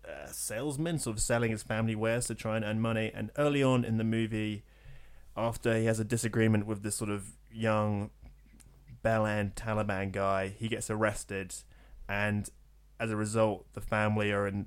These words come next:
dire straits because, um, the older brother has died previous to the start of the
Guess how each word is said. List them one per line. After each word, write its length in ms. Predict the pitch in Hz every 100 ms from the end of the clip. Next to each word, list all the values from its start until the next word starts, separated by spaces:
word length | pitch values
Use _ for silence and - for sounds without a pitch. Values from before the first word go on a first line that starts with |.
| -
dire 200 | 110 104
straits 280 | - 110 107
because, 540 | - - 107 101 - - -
um, 300 | 101 98 95
the 100 | 107
older 220 | 110 113
brother 320 | 98 113 120 113
has 140 | 107
died 340 | 107 113 127 -
previous 300 | 131 131 -
to 60 |
the 60 | 127
start 180 | 135
of 80 |
the 0 | 127